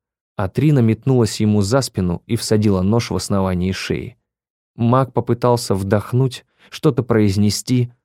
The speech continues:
но начал оседать на колени. «Наконец-то!»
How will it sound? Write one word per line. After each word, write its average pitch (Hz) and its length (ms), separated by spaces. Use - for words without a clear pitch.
но 123 220
начал 117 380
оседать 98 440
на 101 80
колени. 98 500
«Наконец-то!» 123 1160